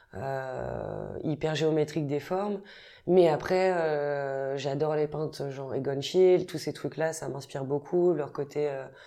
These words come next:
euh, comment dessiner les corps, euh, euh, hyper fin, et cetera. Euh, sinon, je m'inspire un peu de tout, en fait. Beaucoup de graphisme aussi.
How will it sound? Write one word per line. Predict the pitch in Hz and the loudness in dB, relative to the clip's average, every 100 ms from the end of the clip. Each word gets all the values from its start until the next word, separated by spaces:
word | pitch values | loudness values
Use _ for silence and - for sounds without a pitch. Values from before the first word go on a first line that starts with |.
| - - _ - | -20 -20 _ -10
euh, | 107 135 - - - 92 85 78 90 92 | -8 -8 -8 -8 -6 -4 -4 -4 -4 -2
comment | 156 160 | 0 2
dessiner | 151 147 - 151 151 | 2 0 0 0 2
les | 151 | 0
corps, | 151 180 175 175 170 | 0 0 2 2 0
euh, | 151 139 - - - - _ 139 | -4 -6 -12 -20 -20 -20 _ -12
euh, | 143 139 131 131 | -8 -8 -8 -6
hyper | 131 151 151 151 | -4 -4 -4 -8
fin, | - 165 165 | -8 -8 -6
et | 156 | -6
cetera. | 151 - 147 160 202 214 - - - - - - - | -8 -8 -6 -4 -6 -8 -18 -20 -20 -18 -18 -20 -14
Euh, | 135 135 | -8 -6
sinon, | 123 - 135 139 180 | -4 -4 0 2 2
je | 170 | 0
m'inspire | 131 120 - 127 104 | -4 -6 -6 -6 -6
un | 110 - | -10 -4
peu | 196 | 0
de | 185 151 | 2 0
tout, | 143 - 147 | -4 -6 -6
en | 127 | -6
fait. | - | -10
Beaucoup | 131 135 156 175 | -6 -4 -2 -2
de | 147 156 143 | 0 0 -2
graphisme | 135 151 156 - - 185 | -4 -8 -6 -8 -6 -6
aussi. | 180 214 214 | -6 -10 -10